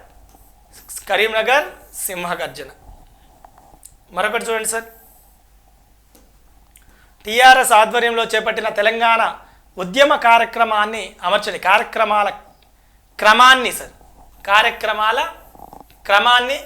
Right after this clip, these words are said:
అమర్చండి, సరైన క్రమాన్ని వరుసగా. ఏమన్నాం సార్? మానని అవ్వ సదస్సులు అన్నాం కదా,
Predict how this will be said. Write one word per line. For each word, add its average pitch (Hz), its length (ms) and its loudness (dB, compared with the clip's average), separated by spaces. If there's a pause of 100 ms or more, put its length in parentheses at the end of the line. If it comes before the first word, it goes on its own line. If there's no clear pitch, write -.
అమర్చండి, 190 500 -6 (720)
సరైన 208 360 0
క్రమాన్ని 165 460 -8 (680)
వరుసగా. 175 420 -4 (920)
ఏమన్నాం 254 420 0
సార్? 254 180 2
మానని 247 500 2
అవ్వ 240 180 2
సదస్సులు 240 440 -4
అన్నాం 233 180 -2
కదా, 247 200 -2